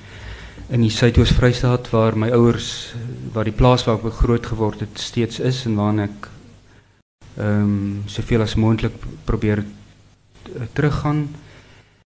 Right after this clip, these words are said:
In die Vrystaat het ek agtergekom, en dit is seker miskien een van die redes hoekom ek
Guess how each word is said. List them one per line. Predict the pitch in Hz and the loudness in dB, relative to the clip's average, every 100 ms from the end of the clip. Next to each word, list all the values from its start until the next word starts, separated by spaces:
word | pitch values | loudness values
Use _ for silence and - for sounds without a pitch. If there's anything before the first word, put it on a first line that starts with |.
| _ - - | _ -14 0
In | 135 | 2
die | 156 | 4
Vrystaat | 165 175 175 180 175 - - | 6 4 4 4 2 -2 -4
het | 139 | 0
ek | 151 | 4
agtergekom, | - - 160 123 - 147 151 | 4 4 0 0 2 6 8
en | 131 | 8
dit | 120 | 6
is | 123 - | 2 -4
seker | 131 127 | -4 -2
miskien | 127 131 135 | -2 0 2
een | 131 120 | 2 2
van | 127 | 0
die | 120 | 2
redes | 120 120 113 | 2 0 -4
hoekom | - 113 | -2 0
ek | 113 110 - | 0 -2 -12